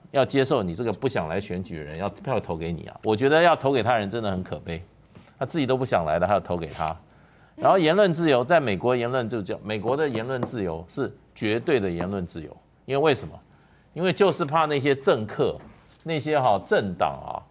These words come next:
用所谓的哈什么比例原则一大堆不晓得哪里冒出来这些啊，没有人听得懂的理由啊，来怎么样？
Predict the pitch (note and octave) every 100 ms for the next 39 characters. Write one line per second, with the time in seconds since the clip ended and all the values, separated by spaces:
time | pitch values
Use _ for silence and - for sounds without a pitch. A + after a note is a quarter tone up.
0 | _ _ - D#3+ C3 G#2+ F#2+ C#3+ G#2 E2
1 | F2+ D#2+ - G#2 C3+ C3+ G2 F#2+ C#3+ B2+
2 | G#2 A2 G#2+ G#2 C3 B2 A2+ A#2 B2 G#2+
3 | G#2 G#2+ G2 G#2 A#2 G#2+ - F#2 F#2 G#2
4 | A2 G2 E2 A2+ C#3+ A#2 A2 C#3 C3 F#2
5 | F2 F#2 G2 D#2+ D2+ D#2+ D2+ - - -
6 | - - G#2 B2+ G#2+ F#2+ F2+